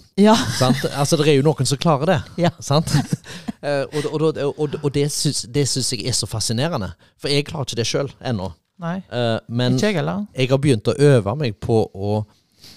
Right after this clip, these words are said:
Speaker 2: gi tilbakemelding på bakgrunn av meg selv,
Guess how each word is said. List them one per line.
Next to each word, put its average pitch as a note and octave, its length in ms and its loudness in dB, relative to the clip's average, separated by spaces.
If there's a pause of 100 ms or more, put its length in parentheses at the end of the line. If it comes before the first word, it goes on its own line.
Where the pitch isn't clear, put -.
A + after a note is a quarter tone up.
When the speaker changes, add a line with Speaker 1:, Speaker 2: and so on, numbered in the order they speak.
(140)
Speaker 2:
gi B2+ 320 -4
tilbakemelding G#2 920 -6 (380)
på A2 180 -4
bakgrunn A2 560 -8
av G#2+ 160 -12
meg A2+ 160 -10
selv, - 320 -8